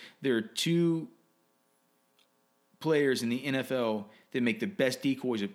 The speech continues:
anybody, and that is Julio Jones and Alshon Jeffrey. Those guys play hurt at times, and they make great decoys. If Julio doesn't go, we're gonna need to really, uh, think seriously about getting in Russell Gage. He's only forty-five hundred on DraftKings.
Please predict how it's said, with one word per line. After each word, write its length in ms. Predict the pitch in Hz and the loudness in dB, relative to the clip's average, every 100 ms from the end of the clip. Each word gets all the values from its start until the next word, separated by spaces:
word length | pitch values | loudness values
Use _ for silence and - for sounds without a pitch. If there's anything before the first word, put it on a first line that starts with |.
| - | -6
anybody, 580 | 139 120 110 101 101 113 | -6 -2 -2 -2 -4 -4
and 100 | 117 | -4
that 160 | 120 | -2
is 140 | 113 101 | -4 -4
Julio 360 | 151 147 139 | -2 0 0
Jones 340 | 120 123 117 107 | -2 -4 -6 -4
and 80 | |
Alshon 360 | 107 107 - 107 | -4 -4 -6 -6
Jeffrey. 520 | 104 101 101 95 90 - - _ - | -6 -8 -8 -8 -8 -12 -20 _ -2
Those 180 | 139 | 0
guys 240 | 127 139 123 | 2 0 -2
play 440 | - 139 131 127 | -4 -2 0 -2
hurt 340 | - 123 151 147 | -4 -2 0 0
at 100 | 147 | -4
times, 380 | 139 135 135 | -4 -4 -6
and 100 | 123 | -4
they 60 | 110 | -2
make 260 | 101 98 - | -2 -4 -4
great 320 | 131 135 120 | -4 -4 -2
decoys. 640 | 113 110 104 95 101 - _ _ _ _ - - - | -4 -4 -6 -6 -8 -10 _ _ _ _ -20 -16 -6
If 140 | 147 | 0
Julio 240 | 175 185 | 2 4
doesn't 220 | 151 139 123 | 2 0 0
go, 400 | 135 131 113 113 | 2 2 0 -2
we're 140 | 139 | -4
gonna 180 | 143 135 | -2 -2
need 200 | 127 131 | -4 -4
to 200 | 117 113 | -4 -4
really, 460 | 123 143 127 120 113 - - - | -2 0 0 -2 -6 -18 -20 -12
uh, 160 | 147 143 | -10 -8
think 280 | 147 139 | -4 -2
seriously 720 | - - 135 131 123 135 131 | 0 0 2 2 0 -2 -2
about 320 | 135 127 123 110 | -4 -4 -4 -2
getting 220 | 123 123 | -2 0
in 180 | 113 110 | 0 0
Russell 320 | 127 123 107 | -2 -2 -6
Gage. 640 | 104 123 127 127 127 - - _ _ _ _ _ - | -4 0 2 0 -2 -8 -16 _ _ _ _ _ -10
He's 180 | 131 135 | -4 -2
only 160 | 135 117 | 0 -2
forty-five 540 | - 139 123 120 113 | -2 -2 0 -2 -4
hundred 300 | 113 139 120 | -4 -2 -2
on 120 | 101 | -2
DraftKings. 720 | 104 110 110 107 110 107 107 | -2 -2 -2 -4 -4 -2 -4